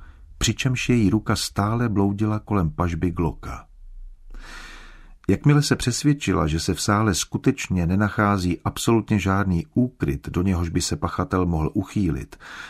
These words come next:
ani žádné tajné dveře či východy, na okamžik se trochu uvolnila. Když ovšem začala procházet rošt,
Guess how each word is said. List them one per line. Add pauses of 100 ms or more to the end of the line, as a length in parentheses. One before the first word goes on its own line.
(100)
ani
žádné
tajné
dveře
či
východy, (580)
na
okamžik
se
trochu
uvolnila. (1400)
Když
ovšem
začala
procházet
rošt,